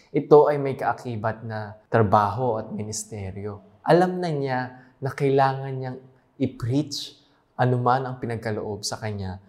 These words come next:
ng Diyos. Ang ganda ho, ano, kung anuman ang regalong pinagkaloob sa bawat isa sa atin, ito ay dapat hindi manatili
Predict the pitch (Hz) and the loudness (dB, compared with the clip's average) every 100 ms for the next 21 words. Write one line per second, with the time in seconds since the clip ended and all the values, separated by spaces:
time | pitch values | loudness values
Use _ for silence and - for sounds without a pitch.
0 | _ _ 110 98 95 101 98 - - - | _ _ -4 -2 -2 -2 2 2 2 -2
1 | - _ _ 143 139 147 147 165 160 143 | -10 _ _ 4 8 8 6 2 -2 -2
2 | 107 110 113 - _ _ - 156 156 160 | -4 -6 -10 -18 _ _ 2 6 8 6
3 | 160 165 175 160 143 123 127 123 123 123 | 6 4 2 0 0 0 2 2 2 -2
4 | 123 123 123 117 113 110 107 107 107 - | -6 -6 -6 -6 -6 -4 -4 -4 -8 -18
5 | _ - 117 120 120 123 - 120 117 - | _ -2 8 8 8 2 -6 -12 -12 -12
6 | 104 98 104 101 98 _ _ _ 156 147 | -10 -12 -12 -16 -18 _ _ _ 2 6
7 | 160 160 139 135 - - 139 131 120 160 | 6 6 4 2 -2 -6 -6 -6 0 4
8 | 175 147 131 131 127 113 104 107 | 4 2 -4 -8 -6 -4 -4 -6